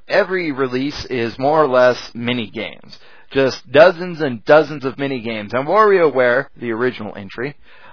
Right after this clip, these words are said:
um, is probably the weakest one that I've played. I've played WarioWare Twisted, uh, also for the Game Boy Advance, and this one is a great leap forward in fun. Uh, WarioWare Twisted used a, um,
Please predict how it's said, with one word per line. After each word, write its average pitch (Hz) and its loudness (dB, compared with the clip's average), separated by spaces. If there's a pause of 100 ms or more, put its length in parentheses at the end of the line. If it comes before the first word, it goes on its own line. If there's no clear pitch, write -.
(140)
um, 139 6
is 180 0
probably 214 2
the 175 -2
weakest 180 -6
one 156 0
that 139 2
I've 131 4
played. 95 -2
I've 110 -4
played 123 0
WarioWare 135 2
Twisted, 180 -2 (320)
uh, 120 4
also 151 2
for 131 -2
the 120 -4
Game 123 -6
Boy 120 2
Advance, 113 -4
and 117 -6
this 143 -4
one 135 -2
is 117 -6
a 110 -6
great 131 -8
leap 131 -12
forward 143 2
in 113 -10
fun. 143 -2 (280)
Uh, 110 4
WarioWare 143 2
Twisted 151 -4
used 127 -6
a, 110 -2 (160)
um, 101 -2